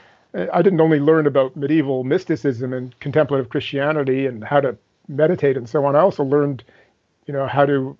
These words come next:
how to harvest wood and how to, how to build a house. So there was a lot of practical skill that I learned there. And, but most of all, I learned, you know,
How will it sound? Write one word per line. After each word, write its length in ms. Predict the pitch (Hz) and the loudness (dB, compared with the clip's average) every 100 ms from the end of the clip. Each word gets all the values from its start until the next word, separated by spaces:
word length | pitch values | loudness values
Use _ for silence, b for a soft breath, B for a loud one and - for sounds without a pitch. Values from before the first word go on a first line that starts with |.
| 120 | -4
how 140 | 156 | 0
to 100 | 135 | 2
harvest 400 | 123 147 139 - | 2 2 0 -6
wood 320 | 120 165 139 | 0 2 2
and 160 | 113 110 | -2 -4
how 120 | 139 | 0
to, 200 | 135 117 - _ _ _ _ _ | 0 -2 -6 _ _ _ _ _
how 180 | - 139 | -4 -2
to 100 | 131 117 123 - | -2 -6 -14 -2
build 320 | 160 151 143 | 2 2 2
a 100 | 123 | 2
house. 460 | 139 175 127 - _ _ b b _ _ | 2 2 -2 -8 _ _ b b _ _
So 400 | - 147 139 - b b b | -2 2 2 0 b b b
there 120 | 165 | 0
was 120 | 165 | 2
a 60 | 180 | 4
lot 200 | 180 175 | 4 2
of 100 | - | 0
practical 480 | 170 165 - 175 | 0 0 -2 -10
skill 320 | 165 - 151 135 | -10 -6 -4 -2
that 100 | 135 | -2
I 80 | 135 | -2
learned 320 | 139 139 131 | -4 -4 -2
there. 200 | 135 127 b b | 0 0 b b
And, 180 | 180 160 110 | -6 -6 -4
but 160 | 185 170 | -4 0
most 260 | 190 269 | 0 0
of 100 | 165 | 0
all, 180 | 151 147 | 2 4
I 60 | 147 | 4
learned, 440 | 147 175 165 135 143 | 2 -2 -4 -8 -8
you 80 | |
know, 280 | 151 135 135 | -2 -2 -2